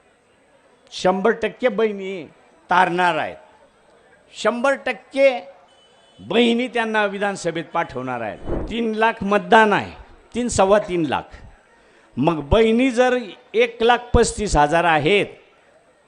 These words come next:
तर ते पाहुणे कुठं जातील? आणि जर ते गेले न मग, मग काय करणार? आयटी, आयटीआयला क्रांतिकारकांचं नाव दिलं, नामकरण केलं आणि आपल्या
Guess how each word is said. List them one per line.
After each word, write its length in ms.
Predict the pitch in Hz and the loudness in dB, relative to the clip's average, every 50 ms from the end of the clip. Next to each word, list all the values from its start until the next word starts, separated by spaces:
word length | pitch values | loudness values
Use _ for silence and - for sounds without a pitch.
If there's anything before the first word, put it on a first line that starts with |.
| _ - | _ -6
तर 80 | 151 147 | -6 -4
ते 120 | 147 196 170 | -4 -4 -6
पाहुणे 520 | - - 208 220 233 240 240 220 208 202 | -2 2 6 6 6 6 4 2 0 0
कुठं 220 | 156 214 254 233 220 | 0 0 0 0 4
जातील? 420 | 165 165 147 - - 143 147 156 170 - _ _ - - - - - - - - - _ _ _ _ _ _ _ - - | 6 4 4 4 2 -8 -8 -8 -10 -16 _ _ -20 -20 -20 -20 -20 -20 -20 -20 -20 _ _ _ _ _ _ _ -10 -6
आणि 140 | 127 147 143 | -4 -2 2
जर 180 | 151 190 185 156 | 2 2 2 2
ते 200 | - - 190 180 | 2 2 2 4
गेले 320 | 170 185 202 208 202 208 | 6 8 6 8 8 6
न 80 | 208 202 | 4 6
मग, 200 | 202 208 226 254 262 - - - - - - - - - _ _ _ _ _ _ _ - - _ - - _ _ _ - _ _ _ _ _ _ _ - | 4 4 4 2 2 -6 -16 -20 -20 -20 -20 -20 -20 -20 _ _ _ _ _ _ _ -20 -20 _ -20 -20 _ _ _ -20 _ _ _ _ _ _ _ -14
मग 260 | 156 196 247 269 262 - | -8 -6 -6 -6 -4 0
काय 140 | 311 262 254 208 | 0 2 2 2
करणार? 880 | 160 185 175 160 151 123 95 85 - - - - - - - - - - | 2 0 0 0 0 -4 -6 -10 -14 -16 -20 -14 -8 -6 -4 -4 -4 -4
आयटी, 640 | 170 202 226 208 - - 269 277 285 277 269 269 - _ _ _ _ _ _ _ _ _ _ - | -4 -4 -4 -6 -10 -14 -14 -12 -12 -14 -14 -16 -20 _ _ _ _ _ _ _ _ _ _ -6
आयटीआयला 720 | 180 202 226 220 220 262 262 240 247 247 240 233 208 185 165 | -2 -2 -2 -2 -2 2 2 4 4 4 4 4 4 4 2
क्रांतिकारकांचं 1300 | 156 - 170 196 208 214 185 220 240 208 233 220 - 226 208 190 - 233 220 220 220 196 - 202 214 190 | -2 -4 -6 -6 -6 -6 -8 -12 -8 -6 -4 -2 -2 -2 -4 -8 -6 -4 -4 -4 -4 -8 -10 -10 -8 -6
नाव 200 | 180 185 214 214 | -4 -2 -2 -4
दिलं, 380 | 185 196 190 185 175 139 117 - - - - - | -4 -4 0 2 2 2 2 0 -8 -16 -10 -2
नामकरण 600 | 139 180 196 226 226 208 - 220 220 220 214 196 | 2 4 4 4 4 2 -2 -2 0 0 -2 -4
केलं 360 | 165 160 175 170 156 147 127 98 - - - - _ - | -6 -6 -8 -6 -4 -4 -6 -8 -12 -20 -20 -20 _ -8
आणि 160 | 156 170 180 | -6 -4 -2
आपल्या 480 | 170 185 180 - - 190 214 233 254 | -2 -2 -4 -4 -6 -2 0 0 0